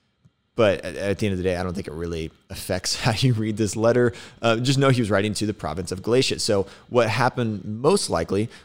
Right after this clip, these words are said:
was that he, um, spoke this letter. 'Cause remember, he, uh, he probably didn't, like, physically write these letters. Um, he had a scribe, so he spoke the letter,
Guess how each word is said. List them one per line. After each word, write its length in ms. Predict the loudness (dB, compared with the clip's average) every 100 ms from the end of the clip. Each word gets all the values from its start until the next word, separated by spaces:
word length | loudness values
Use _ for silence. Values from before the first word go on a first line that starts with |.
| -2
was 180 | 2
that 160 | 6 4
he, 600 | 2 -4 -2 -2 -4 -8 _ _ _ _ _ -16
um, 260 | -14 -10
spoke 400 | -8 0 4 4
this 200 | 4 0
letter. 180 | 2 2
'Cause 80 | 2
remember, 180 | 0 0
he, 80 | -2
uh, 240 | -6 -6
he 160 | -6 -6
probably 260 | 0 2
didn't, 160 | 2 -2
like, 140 | -8
physically 480 | -10 -6 -4 -4 -6
write 340 | -6 -6 -6
these 160 | -6 -4
letters. 360 | -2 -2 -2 -6 -18 -20 -12
Um, 140 | -8
he 140 | -4 -4
had 120 | -2
a 20 |
scribe, 440 | -4 -4 -2 0 -2
so 100 | -4
he 120 | -6
spoke 360 | -6 -2 -2
the 100 | 0
letter, 360 | 0 0 0 -4